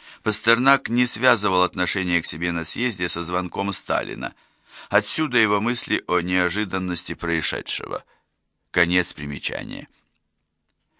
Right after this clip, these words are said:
И уже допустил я неправильность, начав под влиянием вашего письма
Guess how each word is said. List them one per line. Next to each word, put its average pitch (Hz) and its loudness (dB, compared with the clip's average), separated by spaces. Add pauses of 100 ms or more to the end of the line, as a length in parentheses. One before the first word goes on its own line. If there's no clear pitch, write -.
(280)
И 107 0
уже 107 2
допустил 120 -2
я 110 0
неправильность, 73 -2
начав 78 -2
под 78 -4
влиянием 82 2
вашего 69 -2
письма 80 2